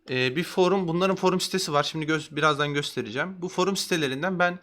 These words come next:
bu şekilde bir N P C istiyorum." diyeceksiniz ve orada şansınıza bilen birisi cevaplayacak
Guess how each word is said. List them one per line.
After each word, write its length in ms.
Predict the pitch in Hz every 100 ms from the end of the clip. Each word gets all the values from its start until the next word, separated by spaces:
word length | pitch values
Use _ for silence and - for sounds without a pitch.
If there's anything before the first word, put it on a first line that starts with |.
| _ _ _
bu 60 | 185
şekilde 360 | 175 175 160 165
bir 60 |
N 180 | 175 160
P 120 | 165
C 140 | 160 170
istiyorum." 340 | - 127 110
diyeceksiniz 400 | 107 113 - 165
ve 80 | 175
orada 280 | 165 160 165
şansınıza 500 | 180 156 127 131 143
bilen 260 | 156 151
birisi 420 | 131 117 156 170 - -
cevaplayacak 680 | - 165 156 117 110 147 -